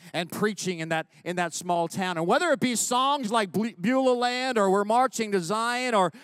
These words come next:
sermons I heard as a kid or images that were conjured up or experiences that many of you might be able to share some of the stories of people who have experienced just a taste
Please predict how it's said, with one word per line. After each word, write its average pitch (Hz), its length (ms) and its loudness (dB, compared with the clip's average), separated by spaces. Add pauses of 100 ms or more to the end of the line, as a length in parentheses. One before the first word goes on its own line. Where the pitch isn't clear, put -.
(140)
sermons 269 560 0
I 233 180 2
heard 262 320 2
as 202 140 0
a 214 80 -2
kid 254 380 2
or 196 160 2
images 240 500 -2
that 214 160 0
were 208 80 0
conjured 226 560 -2
up 233 380 4
or 208 180 4 (240)
experiences 269 960 -2
that 214 180 0 (200)
many 269 240 -2
of 233 80 -2
you 262 100 2
might 254 220 0
be 247 80 -2
able 233 100 2
to 208 80 2
share 247 340 0
some 240 240 -2
of 220 60 -2
the 208 80 0
stories 247 560 2
of 202 180 0 (240)
people 226 260 0
who 233 40 6
have 214 80 4
experienced 247 840 -2
just 277 220 -2
a 226 80 0
taste - 720 -6